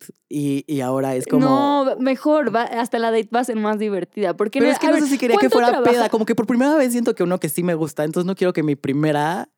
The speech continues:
Speaker 1: interacción sea peda, güey.
Speaker 2: Ah, pero no vas con él exclusivamente.
Speaker 1: No, yo voy
Speaker 2: Ni
Speaker 1: con el
Speaker 2: siquiera
Speaker 1: otro,
Speaker 2: vas
Speaker 1: con
Speaker 2: con
Speaker 1: mi
Speaker 2: él,
Speaker 1: amigo.
Speaker 2: entonces está bien, porque se van a ver, se van a, así como que van, te va, se van a dejar con ganas de más.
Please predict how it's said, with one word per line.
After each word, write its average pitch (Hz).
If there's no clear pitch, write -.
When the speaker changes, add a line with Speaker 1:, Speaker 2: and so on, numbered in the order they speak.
Speaker 1:
interacción 151
sea 151
peda, 190
güey. 92
Speaker 2:
Ah, 220
pero 302
no 330
vas 392
con 220
él 226
exclusivamente. 208
Speaker 1:
No, 214
yo 214
voy 240
Speaker 2:
Ni 269
Speaker 1:
con 277
el 311
Speaker 2:
siquiera 349
Speaker 1:
otro, -
Speaker 2:
vas 359
Speaker 1:
con 285
Speaker 2:
con 294
Speaker 1:
mi 320
Speaker 2:
él, 294
Speaker 1:
amigo. 240
Speaker 2:
entonces 302
está 320
bien, 330
porque 208
se 226
van 233
a 262
ver, 233
se 190
van 180
a, 190
así 202
como 208
que 208
van, 196
te 220
va, 220
se -
van 226
a 262
dejar 190
con 180
ganas 175
de 175
más. 170